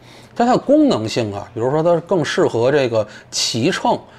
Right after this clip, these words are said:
或者是更适合某些工作的，这个更符合这个草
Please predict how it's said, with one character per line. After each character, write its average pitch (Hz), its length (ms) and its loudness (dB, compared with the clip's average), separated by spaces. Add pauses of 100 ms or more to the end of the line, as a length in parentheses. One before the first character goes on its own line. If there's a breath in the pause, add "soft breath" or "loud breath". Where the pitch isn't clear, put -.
(120)
或 - 120 2
者 117 120 0
是 131 100 0
更 175 240 0
适 151 220 -2
合 127 320 -2
某 117 260 -4
些 135 140 0
工 175 260 0
作 175 240 2
的， 101 140 -8 (260 loud breath)
这 202 180 2
个 131 140 0 (260)
更 240 220 2
符 - 240 -12
合 113 220 -4
这 160 100 0
个 127 80 0
草 - 340 -10